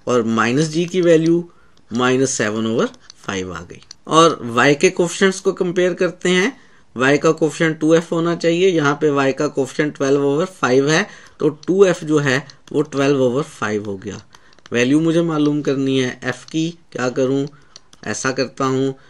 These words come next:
कि इधर का माल उधर ले जाता हूँ, टू जो लेफ्ट साइड पर है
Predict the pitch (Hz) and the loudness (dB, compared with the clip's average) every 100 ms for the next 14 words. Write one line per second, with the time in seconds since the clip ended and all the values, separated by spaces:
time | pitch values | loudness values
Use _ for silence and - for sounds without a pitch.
0 | - - 117 113 120 127 131 120 104 107 | -20 -6 -4 -2 0 0 0 -2 -2 -2
1 | 90 95 107 123 127 131 127 - 131 131 | -4 -6 -4 0 0 -2 -4 -4 -2 -2
2 | 131 131 - - 151 156 131 117 110 - | -4 -10 -8 0 2 4 2 2 -2 -4
3 | 139 135 131 143 139 131 | -2 -2 0 0 2 0